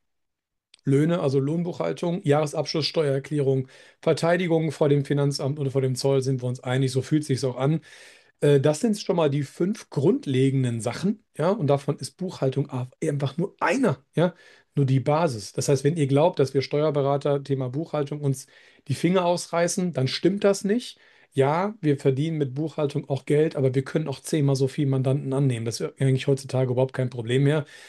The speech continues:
Das heißt, es geht einfach nur darum, was ist sinnvoll und was ist nicht sinnvoll. Und meine Kanzlei beispielsweise steht voll und ganz hinter dem Motto Orga gleich Null. Das heißt, wir nutzen so viele Tools, wie es nur irgendwie geht, um händischen Aufwand einfach auf Null zu kriegen. Übrigens auch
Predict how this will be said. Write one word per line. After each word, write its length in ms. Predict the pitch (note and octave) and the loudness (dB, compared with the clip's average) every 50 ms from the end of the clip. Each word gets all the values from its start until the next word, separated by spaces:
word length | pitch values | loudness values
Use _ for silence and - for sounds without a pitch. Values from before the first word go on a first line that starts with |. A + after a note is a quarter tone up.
| - - - | -20 -20 -8
Das 120 | - A#2+ | 0 4
heißt, 140 | C#3+ C3+ A#2+ | 4 4 4
es 60 | A#2+ | 2
geht 180 | A#2+ D3 C3+ - | 0 0 0 0
einfach 180 | D3 C#3 C#3 | 0 -2 0
nur 100 | B2+ C#3+ | 0 0
darum, 300 | C3+ C#3 C3+ C3 C3+ B2 | 0 0 0 0 -2 -2
was 140 | C3+ C3 - | -4 -4 -4
ist 120 | C#3 G#2+ G#2 | -6 -4 -2
sinnvoll 460 | B2+ D3+ F3+ D3+ - - F3 E3 E3 | -2 -2 -2 -4 -2 0 0 0 0
und 80 | C#3 | 0
was 140 | B2 B2 A2 | -2 -2 -2
ist 100 | A2+ G2+ | -2 -2
nicht 180 | B2+ E3+ F#3 - | -2 -2 -2 -2
sinnvoll. 540 | - G3+ F3+ D3 - - G3 G3 G3 - - - - - - - - | -6 -6 -6 -6 -4 -2 0 2 2 0 -2 -10 -20 -20 -20 -14 -4
Und 140 | - - C#3+ | -2 0 2
meine 240 | C#3+ C#3+ D#3+ F3 - | 2 2 2 2 0
Kanzlei 460 | - - D3+ D3 - - D3+ D3+ C#3+ | 0 -2 -4 -4 -2 0 2 2 2
beispielsweise 540 | D3 D3 C#3 D3 C#3 - - C#3 C#3 B2+ C3+ | 2 0 0 0 -2 0 2 0 2 2 0
steht 280 | - - C#3 C3+ - | -2 0 0 0 0
voll 320 | - - - - E3 E3+ F3+ | -2 -12 -4 0 0 0 0
und 100 | F3+ D3+ | 0 0
ganz 260 | D3 C#3+ D3 D3 - | 0 0 0 -2 -4
hinter 220 | - D#3+ C#3+ D3 | -8 -4 -2 0
dem 160 | C3+ C3+ C3 | 0 0 -2
Motto 360 | C3+ C#3 C3+ B2 - C#3 D3 - | 0 -2 -4 -2 -2 -4 -2 0
Orga 300 | D3+ D3 D#3 D#3 D#3 D3 | -2 -2 0 0 -2 -2
gleich 280 | C3+ C#3 C3 C3 B2+ - | 0 0 -2 -2 -2 -2
Null. 320 | C3+ C3+ C#3 D3 D#3 E3 | 0 2 2 2 2 2
Das 140 | D#3 C#3 B2+ | 0 0 2
heißt, 180 | C#3 C#3+ C#3 | 0 0 0
wir 80 | - C#3 | 0 -2
nutzen 320 | C3+ D3 D#3+ - - D#3+ | -2 -2 -4 -6 -6 -8
so 160 | D3 C#3 D#3 D3 | -6 -6 -6 -6
viele 300 | - F#3 F3 F#3+ G3 - | -6 -4 0 0 -2 -2
Tools, 320 | - F3+ F#3 F#3+ - - | -2 -4 -4 -4 -6 -8
wie 40 | D#3+ | -8
es 60 | - | -6
nur 100 | E3+ E3+ | -4 -4
irgendwie 280 | E3 D3 C#3+ C#3 C#3+ C3+ | -2 -2 -2 0 -2 0
geht, 340 | C3 C#3 D3 D#3 D3 - _ - - - - _ _ _ | 2 2 2 2 0 -4 _ -20 -20 -20 -20 _ _ _
um 160 | - D#3+ D3 C#3 | -2 2 2 4
händischen 540 | B2+ C#3+ E3+ G3+ G3+ G3+ F#3 - - F3+ | 4 4 2 2 2 0 -2 -2 -4 -4
Aufwand 400 | - E3 E3+ D#3 - - D3+ - | 0 2 0 0 2 -2 -4 -2
einfach 260 | D3+ C#3+ C3 D#3 D3 - | -2 -2 -2 -2 -4 -6
auf 140 | C3+ - - | -8 -6 -2
Null 340 | C3+ C3 C3+ D3+ F3 F#3+ F#3 | -2 0 2 2 2 2 0
zu 140 | - - | -4 -8
kriegen. 320 | C3+ - - A#2 A2 G#2 A#2 | -10 -8 -6 -6 -6 -6 -6
Übrigens 400 | - C#3+ C3+ C#3+ C#3 B2+ C3 - | -4 0 2 2 2 2 0 -2
auch 160 | C#3 B2+ - | -4 -6 -6